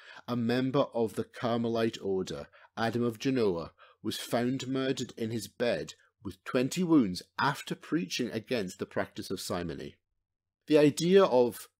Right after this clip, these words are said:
purgatory, indulgences, and simony were all bones of contentions for a great number of people. There was a very real internal conflict between adhering to the teachings of a Catholic Church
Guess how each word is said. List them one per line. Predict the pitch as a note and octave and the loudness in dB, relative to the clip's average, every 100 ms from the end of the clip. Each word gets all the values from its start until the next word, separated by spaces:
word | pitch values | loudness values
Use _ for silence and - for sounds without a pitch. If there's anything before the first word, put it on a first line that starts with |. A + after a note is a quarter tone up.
| _ | _
purgatory, | - B2+ A2 G2+ - C#3 C#3+ - | 0 2 2 0 0 0 -2 -8
indulgences, | G2+ G2+ G#2 G#2 G#2+ - A#2 G#2+ - | -8 -2 -2 -2 -6 -4 -4 -4 -6
and | G#2+ G2+ | -6 -2
simony | - A2+ A2 G#2 F#2+ F#2 - - - | -2 -2 -2 -2 -4 -6 -12 -18 -4
were | A#2+ | -4
all | - D#3 E3+ | 2 6 6
bones | C3 C#3 C#3 C#3 | 4 2 4 2
of | A#2+ - | -4 -6
contentions | A#2+ - A2 A2+ - G2 F#2+ | -8 -6 -6 -6 -6 -8 -8
for | - | -6
a | G2 | -6
great | F#2+ G#2+ - | -4 -6 -4
number | G2+ F#2 F#2 | -6 -6 -6
of | F2+ - | -10 -4
people. | B2 - C#2 C#2 _ _ _ _ | -4 -4 -10 -10 _ _ _ _
There | - D3+ | 2 4
was | C#3+ | 4
a | C#3 | 2
very | E3+ G#3+ | 4 4
real | F3+ B2 C#3 C#3+ G#2 F#2 - - | 4 4 6 6 4 2 -4 -4
internal | B2 B2 - C3+ C3 B2+ A2 | -2 -2 -2 0 2 2 0
conflict | - B2+ B2 B2 - F2 - - - | -2 -2 -2 -4 -4 -4 -6 -16 -10
between | G2+ - A2 G2+ G2 | -10 -6 -4 -2 -4
adhering | A2 F#2+ A2+ C#3 D#3 | -8 -4 0 2 0
to | D3+ | -2
the | C3 | -4
teachings | - - A2 - G#2+ | -4 -4 -4 -6 -6
of | F#2 F#2+ | -6 -8
a | |
Catholic | F#2+ A#2+ G#2 - G2+ - | -6 -6 -6 -6 -12 -10
Church | - G2 A2 - | -6 -4 -6 -8